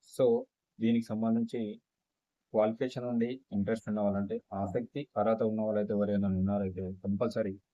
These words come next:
ఆన్‌లైన్ ద్వారా మాత్రమే అప్లికేషన్ అయితే చేసుకోవాల్సి ఉంటది. So, నేను చెప్తాను, ఆ, అప్లికేషన్ అయితే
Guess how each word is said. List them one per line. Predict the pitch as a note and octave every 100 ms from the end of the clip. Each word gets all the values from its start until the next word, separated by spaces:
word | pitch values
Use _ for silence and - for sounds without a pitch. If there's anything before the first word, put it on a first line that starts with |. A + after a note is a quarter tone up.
| _ _ _ _ _
ఆన్‌లైన్ | G#2+ A#2 B2
ద్వారా | A#2+ A2+
మాత్రమే | A2 G#2 A2 A2 G2+ -
అప్లికేషన్ | A2+ - A2+ A2+ A#2 A2+
అయితే | G2 G#2 G2+
చేసుకోవాల్సి | G2 - G2+ -
ఉంటది. | F#2 F#2+ - _ _ _ _ -
So, | A#2+ A2+ A2+ _ _ _ -
నేను | A2 G#2
చెప్తాను, | G#2 - A2+ A2 - -
ఆ, | G#2+ G#2 G#2
అప్లికేషన్ | F#2+ B2+ C3 B2+
అయితే | A#2+ G#2+ A#2+